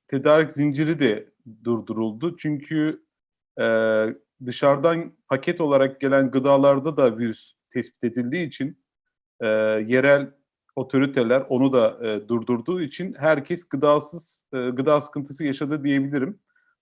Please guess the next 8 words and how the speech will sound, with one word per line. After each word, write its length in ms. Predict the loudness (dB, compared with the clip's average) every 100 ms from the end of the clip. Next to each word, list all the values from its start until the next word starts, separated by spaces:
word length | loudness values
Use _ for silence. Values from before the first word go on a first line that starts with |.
| -4
Fakat 340 | 0 -2 -4
bu 60 | -8
süre 260 | -4 -4
içerisinde 540 | -2 0 0 -2 -6 -6
biz 160 | -8
iki 240 | -10 -10 -4
kere, 400 | -2 -2 -4 -8
e, 60 | -8